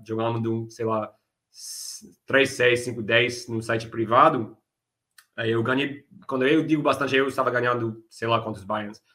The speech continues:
Estava provavelmente ganhando trinta e cinco, quarenta buy-ins em uns três, quatro dias contra ele. Ele era muito ruim,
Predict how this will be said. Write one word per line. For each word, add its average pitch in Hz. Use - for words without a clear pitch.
Estava 131
provavelmente 135
ganhando 123
trinta 147
e -
cinco, -
quarenta 131
buy-ins 117
em 113
uns 110
três, 120
quatro 110
dias 107
contra 107
ele. 107
Ele 131
era 147
muito 151
ruim, 139